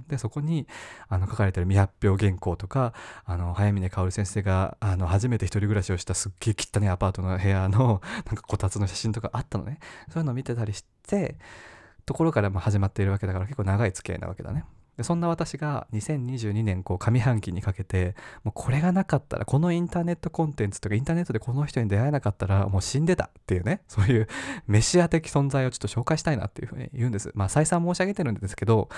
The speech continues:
まあ、まずはこう、河合幸則先生ですね。こう、エジプト考古学者の河合幸則先生。まあ、その、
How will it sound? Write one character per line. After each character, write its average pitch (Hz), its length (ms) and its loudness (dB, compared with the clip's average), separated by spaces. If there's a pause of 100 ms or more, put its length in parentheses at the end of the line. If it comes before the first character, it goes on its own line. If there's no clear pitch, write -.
(260)
ま 151 60 0
あ、 - 0 -
ま 175 140 2
ず 202 100 0
は 82 120 0
こ 98 140 -2
う、 - 40 -4
河 104 280 6
合 113 60 8
幸 113 300 4
則 113 180 4
先 92 200 -4
生 - 140 -8
で 107 100 -8
す - 80 -10
ね。 160 220 -6
こ - 160 -14
う、 - 40 -6
エ 92 40 -6
ジ 98 160 0
プ - 100 -4
ト - 160 -4
考 101 140 -4
古 98 160 -2
学 107 160 -2
者 90 160 -4
の 87 100 -6
河 98 220 2
合 127 60 4
幸 120 200 -2
則 107 160 0
先 - 160 -6
生。 - 200 -8 (420)
ま 135 80 0
あ、 - 20 0
そ 139 100 0
の、 120 260 0